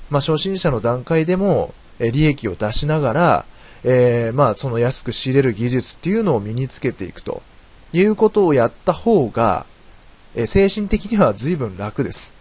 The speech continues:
これは本当に、えー、もう私が経験済みなので、えー、言えることなんですね。まあ、私もどちらかというと、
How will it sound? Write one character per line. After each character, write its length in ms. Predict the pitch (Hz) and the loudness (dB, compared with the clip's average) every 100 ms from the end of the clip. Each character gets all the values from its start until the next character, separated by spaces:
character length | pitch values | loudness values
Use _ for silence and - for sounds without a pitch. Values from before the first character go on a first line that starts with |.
| - - - - | -20 -20 -20 0
こ 80 | 180 | 6
れ 40 | |
は 60 | 180 | 6
本 220 | 190 196 | 6 -2
当 220 | - 190 | -2 0
に、 260 | 185 170 120 | 0 0 -4
え 340 | 113 113 107 - | -4 -2 -2 -4
ー、 0 | - | -8
も 100 | 131 | 0
う 20 | 131 | 2
私 340 | 147 190 202 | 4 2 2
が 80 | 185 | 0
経 240 | - 196 | 2 2
験 200 | 190 185 | 2 0
済 100 | 170 | -2
み 100 | 180 | 0
な 80 | 170 | 0
の 140 | 123 | -2
で、 260 | 87 90 76 - - - | -2 -2 -4 -10 -20 -4
え 220 | 110 113 | 0 0
ー、 80 | 107 | 2
言 120 | 127 | 2
え 20 | |
る 80 | 127 | 2
こ 120 | 123 | 0
と 100 | 120 | -4
な 80 | 120 | -4
ん 60 | 87 | -6
で 60 | |
す 80 | - | -10
ね。 160 | - 131 - - - - - - - - - | -12 -12 -14 -20 -20 -20 -20 -20 -20 -10 2
ま 80 | |
あ、 40 | 139 | 4
私 280 | 131 208 208 | 4 2 0
も 100 | 165 | -2
ど 140 | 127 | -2
ち 100 | - | 0
ら 80 | 165 | 0
か 120 | 185 | 0
と 120 | 185 | 0
い 100 | 196 | -2
う 40 | 123 | 0
と、 360 | - 110 90 | 2 2 2